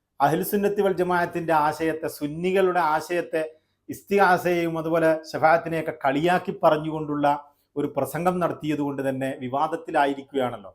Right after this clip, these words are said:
അപ്പൊ അതിനെക്കുറിച്ച് ജിഫ്രി തങ്ങളും അതുപോലെ പേരോട് ഉസ്താദും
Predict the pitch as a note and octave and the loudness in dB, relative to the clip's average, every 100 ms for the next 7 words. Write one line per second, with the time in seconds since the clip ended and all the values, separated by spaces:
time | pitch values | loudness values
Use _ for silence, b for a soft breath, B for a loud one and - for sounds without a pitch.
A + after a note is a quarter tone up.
0 | _ _ _ _ C3+ C3 D#3 D3+ D3 D#3 | _ _ _ _ -2 -2 -2 -4 -6 -4
1 | C#3 D3 D3+ D#3 D3 D3+ D3+ - _ _ | -6 -4 -2 0 0 0 -2 -6 _ _
2 | _ - C#3 D3 C#3+ C#3+ C#3 - _ _ | _ -4 2 4 4 2 0 -14 _ _
3 | C3+ C#3+ D#3 D3 - D3+ D3 | 2 4 2 0 4 6 4